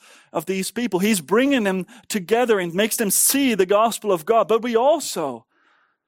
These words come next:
speak to God. We pray and we plead with God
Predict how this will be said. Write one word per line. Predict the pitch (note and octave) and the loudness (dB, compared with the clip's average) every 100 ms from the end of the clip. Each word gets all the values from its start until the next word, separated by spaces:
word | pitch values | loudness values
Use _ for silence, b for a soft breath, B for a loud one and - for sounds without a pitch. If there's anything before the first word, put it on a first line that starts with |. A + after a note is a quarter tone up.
| _ _ | _ _
speak | - - - F#3+ | -16 -10 -8 -10
to | - | -10
God. | D3+ C#3 A2 - _ _ _ _ _ _ _ _ _ _ _ _ _ _ - | -8 -6 -8 -16 _ _ _ _ _ _ _ _ _ _ _ _ _ _ -12
We | D3 | -12
pray | D3 - F3 C#3+ G2+ _ _ _ _ _ _ _ | -10 -4 -4 -4 -10 _ _ _ _ _ _ _
and | - D#3+ | -6 -2
we | F#3+ | -2
plead | - G#3+ A3 A#3 E3+ | 0 0 2 0 0
with | E3+ D#3+ | -2 0
God | D3+ C#3+ A2+ F#2+ - | 0 0 -2 -14 -20